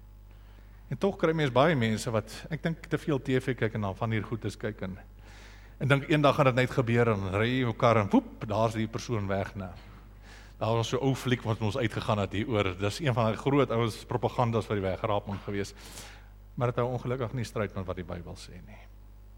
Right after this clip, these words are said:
Nog nooit in die geskiedenis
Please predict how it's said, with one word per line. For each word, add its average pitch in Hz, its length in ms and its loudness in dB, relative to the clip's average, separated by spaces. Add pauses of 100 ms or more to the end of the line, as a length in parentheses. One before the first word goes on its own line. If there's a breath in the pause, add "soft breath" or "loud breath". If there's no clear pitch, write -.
(1160 loud breath)
Nog 131 140 -6
nooit 135 380 2
in 151 80 -2
die 131 80 -2
geskiedenis - 960 -8